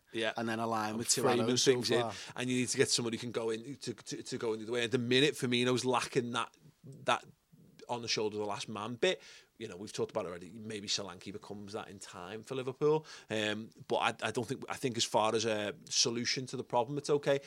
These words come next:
Speaker 1: It's just inevitable that because we're not scoring, we're not free scoring goals at the moment,
Speaker 2: Mm.
Speaker 1: you've gotta look to what solutions are. And I don't dis-, I, going back to the question, I would like to see us find a solution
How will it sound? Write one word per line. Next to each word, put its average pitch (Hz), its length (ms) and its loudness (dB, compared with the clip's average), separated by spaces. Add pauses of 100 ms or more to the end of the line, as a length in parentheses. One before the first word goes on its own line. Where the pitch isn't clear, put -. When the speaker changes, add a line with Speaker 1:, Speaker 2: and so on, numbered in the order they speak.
(140)
Speaker 1:
It's - 160 -4
just - 180 4
inevitable 117 640 -2
that 113 240 -2 (460)
because 120 500 -2
we're 113 180 -2
not 113 380 -4 (300)
scoring, 107 880 2
we're 123 100 -4
not 113 180 -4
free 113 360 -6
scoring 110 520 4
goals 117 320 0
at 147 80 -4
the 165 80 -4
moment, 170 360 2
Speaker 2:
Mm. 139 80 -8 (200)
Speaker 1:
you've 131 160 -4
gotta 123 200 6
look 117 220 0
to 127 80 -2
what 127 140 0
solutions 117 500 -6
are. 131 200 4
And 151 180 -2
I 160 120 8
don't 202 180 6
dis-, 156 240 2
I, 135 240 8 (720)
going 143 160 2
back 127 160 6
to - 60 -12
the 120 40 -2
question, 110 460 -6 (800)
I 123 140 4
would 151 220 0
like 135 220 4
to 131 100 -4
see 135 180 0
us 139 80 0
find 147 240 -2
a 151 40 -6
solution 143 500 -8